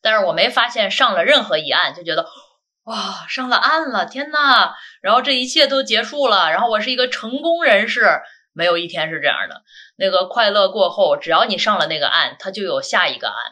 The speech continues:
然后就是被选择、被挑选、被评价的这样一个过程。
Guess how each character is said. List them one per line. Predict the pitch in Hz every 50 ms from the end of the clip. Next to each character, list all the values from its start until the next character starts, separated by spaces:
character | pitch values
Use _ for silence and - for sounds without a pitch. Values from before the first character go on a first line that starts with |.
| _ _ _ _ _ _ _ _ _
然 | - 165 170 175 180
后 | 196 190 175 180
就 | - 254 240
是 | - 208
被 | 196 - 208 196
选 | 190 - - - 117 101 -
择、 | - - 135 - 135 139 139 -
被 | - 180 165
挑 | - - 226 208 196 196 202
选、 | - 196 147 101 95 - -
被 | 208 196
评 | 190 - - - 175 147 151 165
价 | 175 226 196 180 170
的 | 143 135
这 | - 180
样 | 160 156 147 147
一 | 147
个 | 156 156
过 | 156 180 202 160 147
程。 | - -